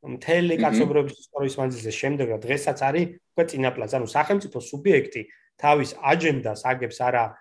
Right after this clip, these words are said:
Speaker 1: მეფის ან რაღაცა რელიგიური, აა, ან რაღაცა მსგავსი ნიშნით, აა, არამედ პირველ რიგში ეროვნული ინტერესებით ისეთი პრაგმატული, სავაჭრო,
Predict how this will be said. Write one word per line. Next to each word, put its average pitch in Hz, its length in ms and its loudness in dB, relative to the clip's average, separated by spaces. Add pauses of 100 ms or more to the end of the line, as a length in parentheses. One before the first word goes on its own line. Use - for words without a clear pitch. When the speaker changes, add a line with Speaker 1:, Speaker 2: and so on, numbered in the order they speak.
(340)
Speaker 1:
მეფის 131 400 -4
ან 123 160 2
რაღაცა 123 520 0
რელიგიური, 131 800 -2 (520)
აა, 123 400 -4
ან 123 160 0
რაღაცა 120 420 -2
მსგავსი 120 480 0
ნიშნით, 123 540 -6
აა, 123 360 -6
არამედ 165 400 4 (300)
პირველ 143 360 -2
რიგში 156 300 -2 (280)
ეროვნული 151 500 2
ინტერესებით 147 560 -2
ისეთი 139 360 -4 (260)
პრაგმატული, 139 840 0 (460)
სავაჭრო, 160 720 4